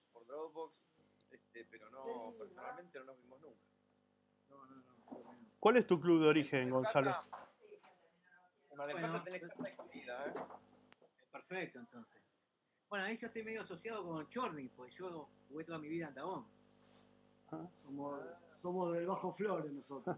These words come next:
Speaker 2: Somos de zona peligrosa.
Speaker 4: Zona, zona brava. Pero bueno, en aquellos momentos no, no era tan bravo, ahora, ahora está bravo.
Speaker 2: Ahí íbamos caminando, va, yo iba caminando y volvía caminando.
Speaker 4: Y yo vivía
Speaker 2: Ah.
Speaker 4: enfrente,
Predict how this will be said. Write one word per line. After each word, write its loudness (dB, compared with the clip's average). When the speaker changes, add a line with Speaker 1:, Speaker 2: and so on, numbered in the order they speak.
Speaker 2:
Somos -2
de -2
zona -4
peligrosa. -4
Speaker 4:
Zona, -2
zona -4
brava. -2
Pero -2
bueno, 2
en 0
aquellos 2
momentos 2
no, 2
no 0
era 0
tan -4
bravo, -4
ahora, 0
ahora -2
está -2
bravo. -4
Speaker 2:
Ahí -4
íbamos -4
caminando, -4
va, -2
yo -18
iba -2
caminando -8
y -4
volvía -8
caminando. -12
Speaker 4:
Y 0
yo -2
vivía 0
Speaker 2:
Ah. -6
Speaker 4:
enfrente, -6